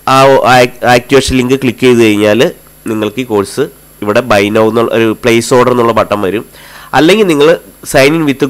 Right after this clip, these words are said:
Google-ഓ അല്ലെങ്കിൽ Facebook കൊടുക്കുക. Google ആണെങ്കിൽ നിങ്ങളുടെ mail ഐ ഡി ഇവിടെ open ആയിട്ടുണ്ടാവും. ആ mail ഐ ഡി വെച്ചിട്ട് login ആക്കി കഴിഞ്ഞാൽ,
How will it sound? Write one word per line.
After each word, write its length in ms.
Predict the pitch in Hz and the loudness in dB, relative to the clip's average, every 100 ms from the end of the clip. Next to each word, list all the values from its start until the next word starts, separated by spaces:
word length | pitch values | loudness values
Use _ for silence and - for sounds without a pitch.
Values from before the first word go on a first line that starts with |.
| 123 | 0
Google-ഓ 360 | 120 113 123 143 | 0 2 0 0
അല്ലെങ്കിൽ 240 | 117 127 123 | -2 -4 -2
Facebook 320 | 113 110 107 101 | -2 -2 -8 -6
കൊടുക്കുക. 260 | 110 92 113 117 | -6 -4 -6 -4
Google 220 | 120 135 123 | -4 -2 -2
ആണെങ്കിൽ 240 | 110 127 120 | -2 -4 -4
നിങ്ങളുടെ 200 | 107 110 110 | -4 -4 -2
mail 200 | 101 104 | -2 -2
ഐ 60 | 110 | -2
ഡി 40 | |
ഇവിടെ 180 | 113 104 | 0 0
open 260 | 95 104 | -2 -2
ആയിട്ടുണ്ടാവും. 460 | 101 92 98 110 160 - - - - - - - | -4 -4 -4 -2 -2 -8 -20 -20 -20 -20 -20 -6
ആ 100 | 165 | -2
mail 360 | 180 160 147 143 | 0 2 2 2
ഐ 60 | 143 | 2
ഡി 80 | |
വെച്ചിട്ട് 380 | 151 - 123 143 196 - _ _ _ - | 2 0 -2 -2 -4 -10 _ _ _ -6
login 420 | 123 120 117 123 | -2 0 -2 0
ആക്കി 280 | 117 107 117 117 | 0 -2 -6 -4
കഴിഞ്ഞാൽ, 480 | 101 98 107 117 | -2 -2 -2 -2